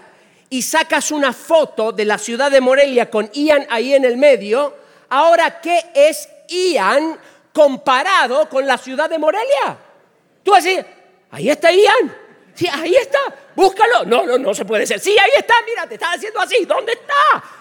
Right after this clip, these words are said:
Casi ni se ve, ¿no? Imagínate tú que lo sacas a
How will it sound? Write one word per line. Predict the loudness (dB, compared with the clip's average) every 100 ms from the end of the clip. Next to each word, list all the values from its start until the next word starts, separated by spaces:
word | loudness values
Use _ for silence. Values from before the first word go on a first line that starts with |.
| _
Casi | -14 -10 -6
ni | -4
se | -4 -6
ve, | 0 2 4 2 0
¿no? | -2 -4 -4 -6 -12 _ _ _ _ _ _ _
Imagínate | -8 -2 -2 -2 -4 -4 -6 -10
tú | -4 -6 -4
que | -4
lo | -4
sacas | -4 -4 -2 -4
a | -6